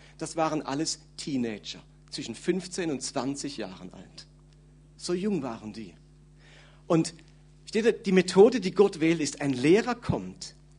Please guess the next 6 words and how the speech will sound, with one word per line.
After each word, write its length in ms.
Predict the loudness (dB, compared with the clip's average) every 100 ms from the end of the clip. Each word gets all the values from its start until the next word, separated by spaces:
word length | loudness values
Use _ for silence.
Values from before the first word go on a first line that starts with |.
| -20 -20 -20 -4
und 260 | 0 0 0
unterrichtet 1080 | -4 -2 -4 -6 -6 -6 -6 -8 -6 -8 -10 -20 -16
Schüler, 800 | -10 -6 -4 -2 -2 -4 -6 -14 -20 -20 -20 -6
lernbegierige, 1200 | -2 0 0 0 0 -4 -2 -4 -4 -8 -12 -16 -20 -12
neugierige, 920 | -4 -2 2 0 0 -2 -2 -2 -8 -12 -16
wissbegierige, 1040 | -6 -2 0 0 -2 -4 -4 -4 -4 -8